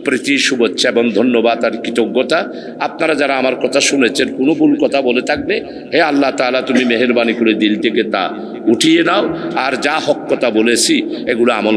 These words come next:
করার তৌফিক দাও। আমি দরুদ শরীফ, দরুদ শরীফ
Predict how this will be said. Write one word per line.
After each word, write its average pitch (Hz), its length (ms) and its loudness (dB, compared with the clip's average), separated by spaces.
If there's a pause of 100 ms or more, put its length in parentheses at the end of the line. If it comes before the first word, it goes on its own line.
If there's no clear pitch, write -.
করার 85 280 0 (260)
তৌফিক 131 400 2
দাও। 101 180 0
আমি 151 280 0
দরুদ 165 300 2
শরীফ, 131 320 0 (580)
দরুদ 147 260 4
শরীফ 160 280 2